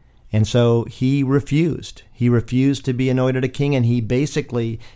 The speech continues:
in a, a triumphant, amazing farewell address, said, "Hey, America, I'm gonna teach you how to say goodbye."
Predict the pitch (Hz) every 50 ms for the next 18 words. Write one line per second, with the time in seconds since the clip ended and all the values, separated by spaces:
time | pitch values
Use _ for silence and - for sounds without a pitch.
0 | - - 120 120 117 - - 117 120 117 113 104 - - - 107 110 110 117 135
1 | 147 156 151 - 143 139 135 - - 117 120 113 113 123 131 139 151 151 127 131
2 | 143 143 143 139 139 127 - - - 131 131 135 143 143 139 131 131 131 127 117
3 | - 117 120 110 104 104 101 - - - - - - - - - - - - -
4 | - - 123 120 117 113 110 113 110 110 - - - - - - - 131 131 131
5 | 120 123 120 120 120 123 131 147 - - 160 165 165 160 - - - - - -
6 | - 113 123 127 117 110 101 - - - 156 156 147 - - - 131 131 123 107
7 | 104 123 139 143 131 113 - - 113 113 101 107 107 107 107 107 101 101 110 107
8 | - 117